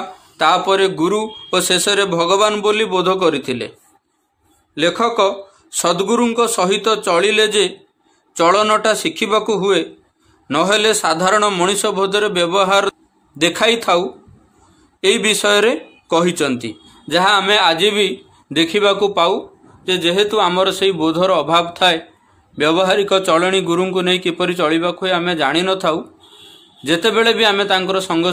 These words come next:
ସୁଖ ପାଇବାକୁ ଚେଷ୍ଟା କରୁ ବା ସୌଭାଗ୍ୟବଶତଃ ତାଙ୍କ ସହିତ ଆମର ଇଣ୍ଟରାକ୍ସନ୍ ହୁଏ, କିଭଳି କହିବାକୁ ହୁଏ,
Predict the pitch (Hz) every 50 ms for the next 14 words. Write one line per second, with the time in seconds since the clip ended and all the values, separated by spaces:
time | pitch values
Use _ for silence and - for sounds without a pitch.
0 | 175 - 170 170 175 175 160 156 147 147 147 151 147 156 151 156 147 147 - -
1 | 180 185 190 196 196 208 - - - - - _ _ _ _ _ _ _ _ -
2 | 160 185 202 185 - 180 160 160 180 185 190 185 202 208 185 175 175 170 175 -
3 | 190 185 202 190 185 185 175 175 170 190 180 185 - 175 175 175 180 185 170 170
4 | 170 175 170 160 147 147 170 175 175 170 - - 180 180 170 165 185 - 170 -
5 | - - - _ _ _ _ _ _ _ - 156 151 156 175 180 185 185 185 143
6 | 147 160 160 180 180 - 185 180 180 170 165